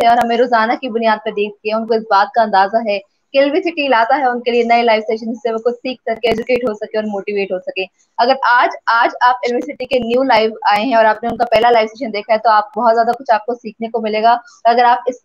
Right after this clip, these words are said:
और भी मजीद सीखना चाहते हैं, तो आप जाकर इल्मी सिटी पे हमारे पहले sessions को भी visit कर सकते हैं।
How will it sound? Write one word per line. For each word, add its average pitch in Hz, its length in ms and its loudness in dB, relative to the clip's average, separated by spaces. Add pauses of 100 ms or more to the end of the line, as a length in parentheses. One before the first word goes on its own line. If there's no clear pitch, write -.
और 247 200 4
भी 294 100 -2
मजीद 277 280 0
सीखना 269 240 -4
चाहते 247 300 0
हैं, 240 100 0
तो 240 80 2
आप 220 160 2
जाकर 220 220 0
इल्मी 226 140 -4
सिटी 233 200 -6
पे 262 60 0
हमारे 214 240 -2
पहले 214 260 -2
sessions 220 320 -8
को 202 140 -8
भी 226 140 -6
visit 202 200 -4
कर 208 140 -8
सकते 185 320 -10
हैं। 185 120 -6